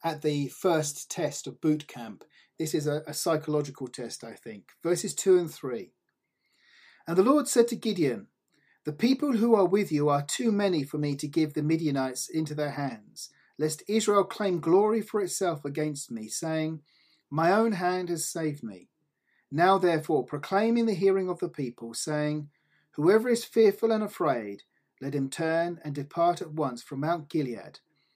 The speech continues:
And twenty-two thousand of the people returned, and, t-, and ten thousand remained. So boot camp begins in Gideon's army with the first test, a test of faith.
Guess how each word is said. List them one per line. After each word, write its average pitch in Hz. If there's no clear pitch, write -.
And 127
twenty-two 180
thousand 175
of 175
the 180
people 143
returned, 131
and, 120
t-, -
and 123
ten 143
thousand 120
remained. 113
So 165
boot 240
camp 226
begins 202
in 175
Gideon's 185
army 180
with 151
the 156
first 196
test, 147
a 151
test 202
of 233
faith. -